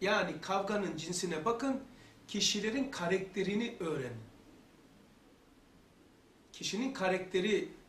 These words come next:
belli olur. Maide elli dört, beşinci surenin elli dördüncü ayeti. Ey amenu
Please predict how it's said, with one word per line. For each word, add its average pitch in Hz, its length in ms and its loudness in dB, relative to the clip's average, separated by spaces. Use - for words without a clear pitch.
belli 165 360 -2
olur. 139 480 -4
Maide 254 460 10
elli 247 300 4
dört, - 400 8
beşinci 180 400 2
surenin 185 480 2
elli 170 260 0
dördüncü 160 640 -2
ayeti. 151 680 2
Ey 226 440 12
amenu 196 840 8